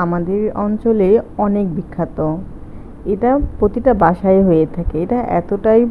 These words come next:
মজাদার যে কি বলবো। দেখেন কি সুন্দর দেখতে হয়েছে, আর খেতে এতটাই মুচমুচে যে কি বলবো। এর জন্য আমি এখানে ময়দার একটা খামির তৈরি করে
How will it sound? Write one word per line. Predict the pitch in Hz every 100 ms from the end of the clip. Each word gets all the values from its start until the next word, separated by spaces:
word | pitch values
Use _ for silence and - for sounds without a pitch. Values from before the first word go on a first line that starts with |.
| 185 170
মজাদার | 170 165 196 196 170 170 196 -
যে | 185 196
কি | - 180 160
বলবো। | 147 - - 190 - - - - - - - - - - 175
দেখেন | 190 196 - 262 311 311
কি | 226 208 -
সুন্দর | 208 196 196 202 185
দেখতে | 190 - 202
হয়েছে, | 196 185 - 220 220
আর | 208
খেতে | - 214 - 226
এতটাই | 190 208 233 240 254 233
মুচমুচে | 240 - 254 254 233 202 254 330 -
যে | - -
কি | 196 156
বলবো। | 156 143 156 156 202 - - - - - - - - - - - - - - - 226
এর | 240 233
জন্য | 262 240 208
আমি | 196 220
এখানে | 233 233 202 214 - - - - 190
ময়দার | 190 180 190 214 214
একটা | 214 233
খামির | - 175 185 185
তৈরি | 175 170 170
করে | 160